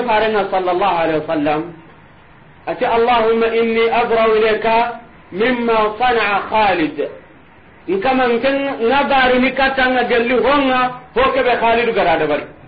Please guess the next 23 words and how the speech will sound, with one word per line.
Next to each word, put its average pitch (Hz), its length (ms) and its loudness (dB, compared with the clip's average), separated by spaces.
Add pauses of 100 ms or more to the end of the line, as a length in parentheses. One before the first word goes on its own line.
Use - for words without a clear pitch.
(600)
Anna 285 320 2
ngari 269 160 0
abari 233 560 2
ko 277 80 4
ya 233 320 2 (280)
Khalid 240 320 0 (360)
golle 185 320 2
ke. - 120 -2 (280)
Nkama 262 480 0
bari 277 320 2
Khalid 269 300 2
yimme 254 300 2
ya 233 160 2
de. 180 120 -2 (1200)
Serebe 311 340 2 (100)
gani 269 260 0
mu'minin 262 600 2
Islamin 269 600 0
gani 247 200 0
kebe 247 200 0
agana 240 320 2
futunde 254 460 0
nya, 196 160 2